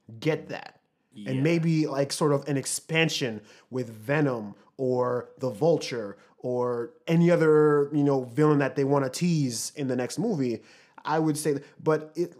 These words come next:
Speaker 1: it's just, like, the fact that, like, what reason could you possibly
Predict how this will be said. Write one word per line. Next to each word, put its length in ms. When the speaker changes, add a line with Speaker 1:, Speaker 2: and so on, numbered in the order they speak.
Speaker 1:
it's 200
just, 140
like, 180
the 80
fact 200
that, 240
like, 220
what 520
reason 540
could 240
you 100
possibly 880